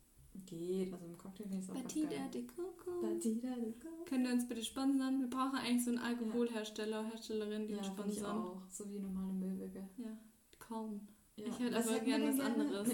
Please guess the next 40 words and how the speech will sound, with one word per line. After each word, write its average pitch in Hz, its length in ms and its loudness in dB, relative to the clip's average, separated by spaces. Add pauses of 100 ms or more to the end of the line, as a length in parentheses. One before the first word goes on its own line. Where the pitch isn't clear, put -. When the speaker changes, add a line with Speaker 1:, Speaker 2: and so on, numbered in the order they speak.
Speaker 1:
Nee, 233 80 0
Korn? 339 480 10 (320)
Speaker 2:
Korn. 277 600 12
Speaker 1:
<laughs> - 80 2
Nee. 254 540 10 (220)
Speaker 2:
Ich 247 120 0
hätte 240 140 2
gern 240 140 0
Aperol. 214 600 2 (1200)
Speaker 1:
Aperol 180 300 -12
wäre 180 140 -8
geil. 175 180 -14 (140)
Speaker 2:
Ja, 214 140 -4
Aperol 214 400 -4
Speaker 1:
Oder 196 80 -6
Speaker 2:
wäre 190 100 -2
richtig 196 220 -4
Speaker 1:
Ficken. 190 100 -8
Speaker 2:
geil. 208 240 -6 (1500)
Speaker 1:
Wobei 185 220 -2
das, 185 180 -6
nee, 185 160 -6
ist 185 160 -12
auch 180 80 -10
nicht 175 120 -12
so - 100 -20
geil. 180 240 -12
Also 185 100 -4
Speaker 2:
Ficken? 240 240 -2 (220)
Speaker 1:
immer, - 40 -10
immer 185 200 -2
trinken. - 500 -10
Speaker 2:
Ficken. 196 960 2
Speaker 1:
Ficken. 208 880 2
Speaker 2:
<laughs> - 60 -8 (520)
Speaker 1:
Das 320 80 6 (400)
fand - 160 -10
ich - 60 -14
schon 175 120 -8
Speaker 2:
Aber 240 100 4